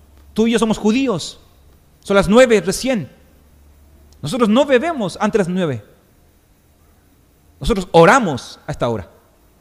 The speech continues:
Sin embargo, él no se queda allí, sino que él comienza a exponer. Y, y aquí es donde nosotros comenzamos a observar algunas cosas en relación a la exposición de Pedro.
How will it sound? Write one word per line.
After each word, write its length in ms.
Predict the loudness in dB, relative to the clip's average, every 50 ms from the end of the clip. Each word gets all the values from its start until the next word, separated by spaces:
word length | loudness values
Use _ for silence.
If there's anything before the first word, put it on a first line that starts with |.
| _ _ _ _ _ _ _ _ _ _ _ _ _ _ _ _ _ _ _ _ _ _ _ _ _ _ _ _ _ _ _ _ _ _ _ -20 _ _
Sin 100 | -4 -2
embargo, 360 | -2 0 0 -2 -4 -6 -4 -2
él 100 | -2 0
no 60 | 0
se 100 | 0 2
queda 140 | 2 4 4
allí, 220 | 2 0 -4 -10 -12 -16 _ _ _ _ _ _ _ _ _ _ _ _ _ _ _ _ _ _ _ _ _ _ _ _
sino 240 | -6 -4 -4 -2 0
que 80 | 0
él 240 | 0 2 0 0 2
comienza 360 | 0 0 0 0 -2 0 -2
a 20 | -2
exponer. 800 | -2 -4 -10 -4 4 6 6 8 8 6 4 2 0 -4 -8 -10 _ _ _ _ _ _ _ _ _ _ _ _ _ _ _ _ _ _ _ _ _ _ _ _ _
Y, 500 | -6 -2 0 0 2 2 0 0 -2 -6 -10 _ _ _ -20 -20 _ _ _ _ _ _ _ _ _ _ -4
y 80 | -4
aquí 160 | -2 -2 -2 -2
es 100 | -2 -2
donde 140 | -2 -2
nosotros 320 | -2 -4 -4 -4 -6 -6 -4
comenzamos 440 | -4 -4 -4 -4 -4 -6 -6 -6 -8
a 100 | -8 -8
observar 320 | -6 -6 -4 -2 -2 -2
algunas 220 | -2 -2 -4 -6
cosas 520 | -6 -6 -8 -8 -8 -10 -12 -14 -14 -18 -18 _ -10
en 60 | -8
relación 400 | -6 -6 -6 -4 -2 -2 0 0
a 100 | -2 -4
la 100 | -4 -4
exposición 580 | -6 -8 -10 -10 -10 -8 -6 -2 0 0 0 0
de 80 | 0
Pedro. 240 | -2 -4 -8 -10